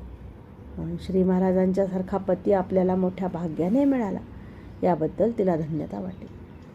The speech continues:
त्या काळच्या पद्धतीप्रमाणे वडील माणसांसमोर श्री महाराज तिच्याशी कधी बोलले नाहीत, परंतु तिच्यावर त्यांचे अत्यंत प्रेम असे आणि त्यांनी तिला कितीतरी गोष्टी शिकवल्या.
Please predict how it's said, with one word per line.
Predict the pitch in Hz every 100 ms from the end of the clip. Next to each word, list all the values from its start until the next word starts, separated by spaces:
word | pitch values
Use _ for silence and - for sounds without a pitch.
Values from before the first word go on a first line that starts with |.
| - - -
त्या | 165
काळच्या | 160 151 170 180
पद्धतीप्रमाणे | 185 156 160 202 185 180 180 190 214
वडील | 185 175 190
माणसांसमोर | 185 175 180 185 185 240 247 226 - - - - -
श्री | 226 233
महाराज | 196 180 170 214 -
तिच्याशी | - 175 180 -
कधी | 196 185
बोलले | 180 147 151 165
नाहीत, | 175 147 - - - - - - 175
परंतु | 180 226 196 180 - - - - 240
तिच्यावर | 196 269 277 269
त्यांचे | 202 175 175 208
अत्यंत | 175 - 180 196 226
प्रेम | 196 190
असे | 175 - - - - - -
आणि | 160 170
त्यांनी | 160 151 175 175
तिला | 190 180 165 220 - - -
कितीतरी | 262 277 277 262 220
गोष्टी | 196 196 202
शिकवल्या. | 190 180 165